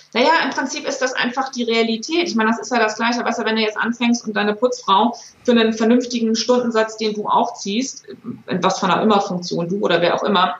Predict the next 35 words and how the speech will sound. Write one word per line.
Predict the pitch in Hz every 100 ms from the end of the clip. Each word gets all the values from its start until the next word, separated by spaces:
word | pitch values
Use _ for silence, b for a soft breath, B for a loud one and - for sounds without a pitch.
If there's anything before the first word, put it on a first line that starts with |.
| -
äh, | 208 202
dann | 214 214 214
sagst | - 226 226
du, | 220 190
nee, | 220 190
aber | 202 -
dafür | - - 214
will | 214
ich | 220
doch | 220 214
jetzt | 208 233
keine | 208
Putzfrau | 359 - 226
einstellen, | 156 165 175 180
dann | 185
mache | 214
ich's | 233
doch | 233 226
wieder | 226 233
selber. | 247 285 170 120 123 _ B B B B
Und | 196
das | 214 214
ist | 226
genau | 247 226 233
das | 233
mit | 233 214
der | 208
Nahrungsmittelindustrie. | 226 302 269 226 202 196 175 170 - 170
Also | 170 185
wenn | 196
sie | 220 202
wirklich | 226 233 233
so | 214 214
wertig | 208 214 214
hergestellt | 214 208 - 208